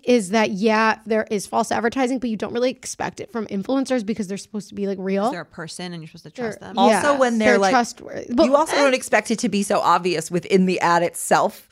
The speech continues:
Speaker 3: that, like, they would
Speaker 1: It,
Speaker 3: make
Speaker 1: it
Speaker 3: it
Speaker 1: makes
Speaker 3: so
Speaker 1: you
Speaker 3: clear.
Speaker 1: feel like, where, oh, I thought there was a line and I guess there isn't. And so that's what inspired this de-influencing trend.
Speaker 3: Yeah, she had also had a scandal earlier in,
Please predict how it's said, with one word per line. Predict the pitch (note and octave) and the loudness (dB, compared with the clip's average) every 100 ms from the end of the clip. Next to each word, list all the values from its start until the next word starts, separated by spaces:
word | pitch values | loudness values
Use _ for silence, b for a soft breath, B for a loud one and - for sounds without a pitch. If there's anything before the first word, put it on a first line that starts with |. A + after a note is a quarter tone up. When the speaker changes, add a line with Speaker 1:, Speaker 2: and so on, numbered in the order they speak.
| b b b | b b b
Speaker 3:
that, | G3 | 2
like, | F3 E3 D#3+ - | 4 0 -2 -2
they | F#3+ G3+ | 2 4
would | G3 F#3+ | 4 2
Speaker 1:
It, | F#3 | 0
Speaker 3:
make | F#3 F#3 | 0 2
Speaker 1:
it | - | 6
Speaker 3:
it | |
Speaker 1:
makes | F4 F#4 | 6 6
Speaker 3:
so | - A4+ | 2 2
Speaker 1:
you | G#4 | 2
Speaker 3:
clear. | F#4 | 2
Speaker 1:
feel | F4 F4 D#4 | 2 2 2
like, | C4+ A#3+ | 0 0
where, | G3+ B3+ B3+ - - | 2 2 2 -2 -4
oh, | D4 C4+ | 2 2
I | B3 | 2
thought | B3+ B3 - - | 0 0 0 0
there | C4 | 0
was | A3+ A3 A3 | 2 0 0
a | G#3 | 0
line | G3 G3 G3 G#3 B3+ D#4 - | 2 2 2 2 2 0 0
and | A#3+ | 2
I | A#3 | 2
guess | A3 G#3 - | 0 0 0
there | G#3+ G#3+ G#3 | -4 -2 -2
isn't. | G3 A3 D4 - B B B C4 | 0 4 2 0 B B B 0
And | C4 | 2
so | C#4+ | 2
that's | A3+ A3 A3+ | 2 0 2
what | B3 B3 | 0 2
inspired | A3+ - A3+ G#3 G3 | 0 2 4 4 2
this | G3 - | 0 -2
de-influencing | A3+ A3 G#3+ A3 G#3+ F#3+ F3+ - - _ _ - | -2 0 0 2 0 0 -4 -10 -16 _ _ -16
trend. | - G#3+ F3+ - - - _ b b b | -8 -4 -4 -6 -20 -20 _ b b b
Speaker 3:
Yeah, | A3+ G#3 | 0 0
she | - D#4 | 2 0
had | - | 2
also | F#3+ G3 G3+ G#3 | 2 2 2 0
had | G3 F3+ E3+ | 2 2 0
a | |
scandal | E3+ E3 D#3+ D#3 E3 | -4 -2 -2 0 -2
earlier | - D#3 D#3+ E3 E3 D#3+ - | -2 -2 0 0 0 0 -2
in, | D#3 D#3 D3+ | -6 -6 -10